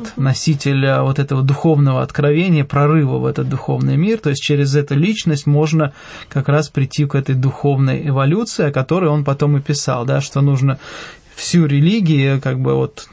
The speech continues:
Speaker 2: то, что я процитировал раньше, что все религии, они так или иначе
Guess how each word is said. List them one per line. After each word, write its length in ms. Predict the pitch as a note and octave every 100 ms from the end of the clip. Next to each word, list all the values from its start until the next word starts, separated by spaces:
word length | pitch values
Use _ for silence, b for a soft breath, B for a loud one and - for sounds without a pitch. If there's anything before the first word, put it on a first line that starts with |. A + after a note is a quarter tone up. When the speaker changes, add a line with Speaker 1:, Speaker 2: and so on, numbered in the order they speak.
| -
Speaker 2:
то, 80 | D3
что 180 | - C3+
я 140 | B2+
процитировал 640 | C3+ C3 - C#3+ C3+ C3+ C3+
раньше, 320 | F#3+ A3 D3
что 240 | - C#3+
все 200 | C3+ C#3+
религии, 360 | C#3 D3+ G#3+ D#3
они 160 | C3
так 260 | B2+ C#3+ C#3
или 100 | C3+
иначе 400 | C#3+ G3 - C#3+